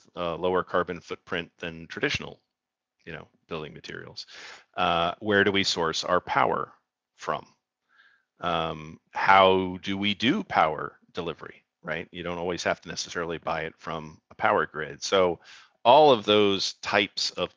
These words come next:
projects, um, require, you know, some level of,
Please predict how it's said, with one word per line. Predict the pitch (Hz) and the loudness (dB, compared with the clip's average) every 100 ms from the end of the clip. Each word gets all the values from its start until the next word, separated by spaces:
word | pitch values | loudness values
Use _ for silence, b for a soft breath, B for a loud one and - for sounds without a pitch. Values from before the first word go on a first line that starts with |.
| - | 2
projects, | 104 92 - 98 - - - B B B B _ | 6 6 2 -8 -8 -14 -14 B B B B _
um, | 90 85 82 78 87 101 | -6 -4 -6 -10 -18 -14
require, | 95 - 87 85 82 82 80 _ - | -4 4 4 4 2 -2 -8 _ -10
you | |
know, | 87 82 | -8 -8
some | - 95 87 | -6 -6 -2
level | 87 82 82 82 - | -2 -2 -6 -8 -8
of, | 82 80 82 - | -6 -8 -10 -20